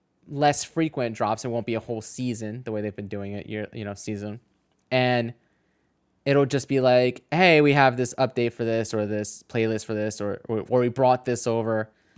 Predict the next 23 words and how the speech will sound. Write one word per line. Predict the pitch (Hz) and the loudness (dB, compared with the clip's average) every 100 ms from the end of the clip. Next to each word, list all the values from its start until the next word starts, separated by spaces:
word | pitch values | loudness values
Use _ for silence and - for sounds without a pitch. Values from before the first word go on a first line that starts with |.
| - | -14
stuff | - 143 - | -2 0 0
like | 110 - | -4 -4
that, | 104 - - | -8 -10 -4
which | - 196 - - | 2 2 2 -10
makes | 147 165 196 - | -6 -2 -2 -2
sense. | 147 110 - | -2 -2 0
As | 135 131 | 0 0
great | 143 139 160 | 0 0 0
as | 139 | 0
that | 131 - | 0 0
package | 123 113 117 117 | -2 -2 -4 -2
is, | 113 - | -2 -4
finally, | - _ 113 110 120 131 143 156 135 | -14 _ -6 -4 -4 -4 -6 -6 -4
and | 131 | 0
it | 123 | 0
is, | 104 - | -2 -2
it's | - - - | -4 -4 -2
a | 127 | -2
fantastic | - 123 110 127 120 117 110 | 0 -4 -2 -2 -2 -6 -6
package, | 117 110 110 104 - _ _ _ - | -6 -4 -8 -10 -16 _ _ _ -12
n-, | 120 - | -12 -8
you | 127 | -6
know, | 104 101 | -4 -6